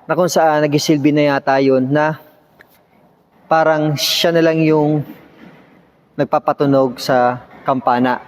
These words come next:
So, hinihila na lang kung sino man ditong staff ng simbahan. So, napakaganda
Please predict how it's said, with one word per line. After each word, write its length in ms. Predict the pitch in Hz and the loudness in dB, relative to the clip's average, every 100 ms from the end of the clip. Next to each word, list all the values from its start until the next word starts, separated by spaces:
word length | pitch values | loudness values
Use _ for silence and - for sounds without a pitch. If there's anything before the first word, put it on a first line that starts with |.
| - | -4
So, 160 | 127 | 0
hinihila 480 | 131 147 151 151 151 | 2 2 2 2 2
na 100 | 151 | 2
lang 300 | 143 131 139 - - _ | 2 0 -4 -10 -20 _
kung 140 | 131 | -4
sino 240 | - 135 | 0 0
man 160 | 135 135 | 2 2
ditong 320 | 131 131 135 | 2 0 -2
staff 400 | 131 - 127 - | -4 -2 -4 -4
ng 80 | 123 | -8
simbahan. 560 | - 120 107 104 101 104 _ _ _ _ _ | -2 0 0 0 -4 -8 _ _ _ _ _
So, 80 | - | -2
napakaganda 800 | 170 185 196 196 185 185 180 175 | 0 0 0 2 2 2 0 -2